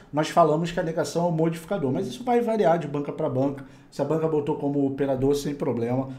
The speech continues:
o importante é você saber o que a negação faz, tá legal? Aí, ó, olha a parte legal, essa terceira, essa próxima parte aqui, ó.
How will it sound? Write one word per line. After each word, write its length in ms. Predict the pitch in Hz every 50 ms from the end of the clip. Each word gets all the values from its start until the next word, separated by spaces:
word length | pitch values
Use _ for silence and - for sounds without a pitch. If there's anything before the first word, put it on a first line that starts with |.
| - -
o 60 | - 135
importante 480 | 131 143 147 139 139 143 139 135 139
é 20 | 139
você 240 | 135 139 135 139
saber 300 | 127 - 143 123 120 127
o 100 | 131 135
que 140 | 135 - 165
a 40 | 160
negação 480 | 151 143 139 139 143 139 - - 131 131
faz, 320 | - - - - - -
tá 80 | - 104
legal? 480 | 110 131 151 170 202 220 214 - - - - - - - - - -
Aí, 220 | 175 175 208 226
ó, 320 | 233 208 156 131 - - -
olha 280 | 175 175 190 202 202 185
a 40 |
parte 440 | - - 180 175 175 175 - - -
legal, 600 | 165 170 202 202 151 131 113 139 143 151 147 139
essa 180 | 127 123 - 139
terceira, 420 | 123 - 131 123 - 147 131 131
essa 300 | 127 127 127 - 139 127 - - - - - - - - _ _ -
próxima 440 | 143 147 151 143 143 143 143 135
parte 300 | 135 139 139 131 135 -
aqui, 240 | 135 127 - - 127
ó. 360 | 131 147 165 185 190 - -